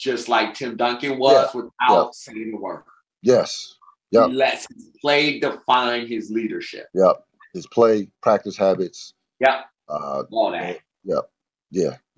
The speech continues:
Speaker 2: So, yeah, he, uh, he, like, to your point, original point, he is definitely the closest thing to, uh, this, uh, to being Tim Duncan, like, um, and, you know,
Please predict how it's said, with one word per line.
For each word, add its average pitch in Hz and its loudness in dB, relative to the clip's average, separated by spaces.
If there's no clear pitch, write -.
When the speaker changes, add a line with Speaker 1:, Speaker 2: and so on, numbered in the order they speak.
Speaker 2:
So, 73 -4
yeah, 113 6
he, 110 2
uh, 92 4
he, 101 -2
like, 90 -2
to 95 -8
your 98 0
point, 95 0
original 90 0
point, 95 -2
he 92 -2
is 82 -6
definitely 87 2
the - -6
closest 82 -2
thing 78 -2
to, 78 -6
uh, 69 4
this, 87 -8
uh, 67 2
to - -14
being 76 -2
Tim 78 -2
Duncan, 71 -2
like, 69 0
um, 71 -2
and, 71 -6
you 78 -6
know, 67 -2